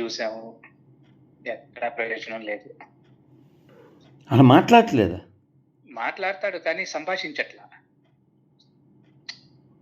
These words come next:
Speaker 2: అంటే
Speaker 1: ఎలా
Speaker 2: మనసు
Speaker 1: అంటే తన లోకంలో తనలా-, తన లోకంలో తనే ఉంటాడు.
Speaker 2: అంటే చెయ్యి పూర్తిగానా ఏంటి అసలు?
Speaker 1: ఆహా, లేదండి, చెయ్యి ఫ్రాక్చర్ అయింది. దానికి సర్జరీస్ అవన్నీ చేశారు.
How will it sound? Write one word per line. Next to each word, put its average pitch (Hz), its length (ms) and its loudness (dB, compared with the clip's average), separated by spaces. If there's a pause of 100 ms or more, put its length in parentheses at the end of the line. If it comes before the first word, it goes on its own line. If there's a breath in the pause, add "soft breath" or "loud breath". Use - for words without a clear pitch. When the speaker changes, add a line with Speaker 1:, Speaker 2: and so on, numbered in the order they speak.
(200)
Speaker 2:
అంటే 147 120 8
Speaker 1:
ఎలా 127 80 8
Speaker 2:
మనసు 160 220 8
Speaker 1:
అంటే 180 160 4
తన 156 60 -6
లోకంలో 180 400 -4
తనలా-, 160 380 -4
తన 147 200 -4
లోకంలో 151 360 -6
తనే 156 200 -4
ఉంటాడు. 135 340 -10 (680)
Speaker 2:
అంటే 127 200 -4
చెయ్యి 196 380 6
పూర్తిగానా 185 920 2
ఏంటి 180 260 -6
అసలు? 170 300 -10 (260)
Speaker 1:
ఆహా, 175 200 -10
లేదండి, 170 440 -6
చెయ్యి 156 420 -8
ఫ్రాక్చర్ 127 480 -6
అయింది. 120 320 -4
దానికి 123 440 -4
సర్జరీస్ 135 520 -8
అవన్నీ 143 240 -8
చేశారు. 143 420 -6